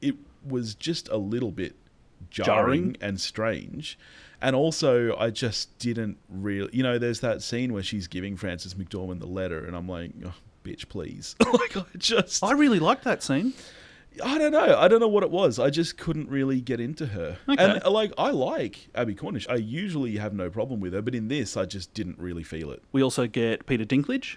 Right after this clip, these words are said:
Speaker 2: who's
Speaker 1: Yes,
Speaker 2: excellent.
Speaker 1: he is excellent, and his character's great, too.
Speaker 2: Yeah, he's a good character, isn't he? He's
Speaker 1: Yeah, he's one of those ones who's very honourable, and you feel so
Speaker 2: Well,
Speaker 1: sorry
Speaker 2: he's the
Speaker 1: for him.
Speaker 2: most even-keeled character in the entire film.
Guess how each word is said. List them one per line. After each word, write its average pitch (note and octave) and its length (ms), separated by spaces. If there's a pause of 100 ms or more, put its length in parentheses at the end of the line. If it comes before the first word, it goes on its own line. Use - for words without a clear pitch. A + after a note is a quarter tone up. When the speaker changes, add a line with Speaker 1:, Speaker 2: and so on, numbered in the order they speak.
(140)
Speaker 2:
who's B2 180
Speaker 1:
Yes, C3 220
Speaker 2:
excellent. F#3 420
Speaker 1:
he C#3 240
is B2 140
excellent, A2 340
and A#2+ 80
his D#3 140
character's C#3 500
great, - 320
too. B2 140
Speaker 2:
Yeah, A2+ 260
he's A3 320
a - 40
good A3 220
character, F#3 380
isn't F3 180
he? B2+ 120 (100)
He's D3 120
Speaker 1:
Yeah, A#2+ 120
he's E3+ 320
one F#3 140
of E3 60
those C#3 200
ones C3 240
who's B2 160
very A2 240
honourable, A2 380
and C3+ 80
you A#2+ 80
feel D3 240
so - 260
Speaker 2:
Well, G#3 140
Speaker 1:
sorry E3+ 80
Speaker 2:
he's A3 180
the C#4+ 100
Speaker 1:
for A#3+ 60
him. G#3 60
Speaker 2:
most F3 420 (140)
even-keeled A#2+ 760
character G#2+ 460
in F#2 60
the F#2 80
entire F#2+ 280
film. C3 320